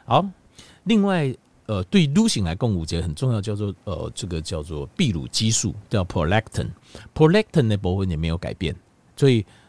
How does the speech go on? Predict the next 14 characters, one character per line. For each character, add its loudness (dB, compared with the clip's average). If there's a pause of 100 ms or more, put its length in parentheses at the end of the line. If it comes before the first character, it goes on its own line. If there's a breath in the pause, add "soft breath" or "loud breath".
(120)
呃， -4
进 2
熊 -2
的 0
时 -4
候 -2
你 -4
在 0
断 2
食， -6
可 -6
是 -2
身 -2
体， -6